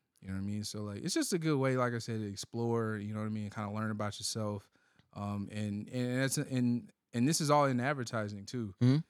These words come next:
Speaker 1: right? Because, like, they don't really make commercials. People have ads and stuff, but, I mean,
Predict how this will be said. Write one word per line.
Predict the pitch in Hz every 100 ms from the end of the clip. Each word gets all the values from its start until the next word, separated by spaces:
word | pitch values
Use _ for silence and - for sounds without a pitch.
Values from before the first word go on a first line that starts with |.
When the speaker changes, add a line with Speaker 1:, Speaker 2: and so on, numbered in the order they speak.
| _ -
Speaker 1:
right? | 110 113
Because, | 110 117 110 107
like, | 110 104
they | 107
don't | 123 120
really | 123 120
make | 117 110
commercials. | 113 113 110 113
People | 127 135
have | 127 -
ads | 117 131 113
and | 107
stuff, | - 104 101 110
but, | 101 92 _ _ _ _ _ _ _ _ -
I |
mean, | 101 101 92 90